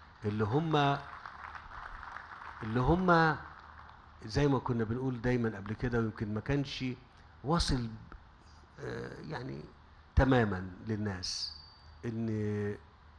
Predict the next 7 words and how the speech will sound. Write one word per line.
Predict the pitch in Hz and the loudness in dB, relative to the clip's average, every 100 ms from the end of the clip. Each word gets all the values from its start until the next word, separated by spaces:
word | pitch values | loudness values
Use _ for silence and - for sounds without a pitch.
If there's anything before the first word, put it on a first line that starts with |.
| - - - - 107 | -20 -20 -20 -12 -8
إن | 107 107 | -6 -4
اللي | 104 104 107 110 | -6 -6 -6 -2
تلقى، | - 120 139 - - 95 95 - - - - - - - - - - - - - | 2 4 2 -2 -8 -8 -10 -16 -20 -20 -20 -20 -20 -20 -20 -20 -20 -20 -20 -10
آه، | 104 95 92 90 90 90 - - - - - - - - - - - - - - | -8 -8 -10 -12 -14 -16 -20 -20 -20 -20 -20 -20 -20 -20 -20 -20 -20 -20 -20 -8
تلقى | 107 117 - - 98 90 - - - - - - - - - - - 104 90 90 87 87 | -4 -4 -4 -8 -8 -8 -12 -20 -20 -20 -20 -20 -20 -20 -20 -20 -14 -12 -12 -14 -14 -6
النار | 107 117 104 92 78 - 85 | 2 4 4 2 -4 -10 -12
والرصاص | 87 92 - 104 98 90 - - - | -10 -10 -8 -6 -6 -6 -8 -8 -10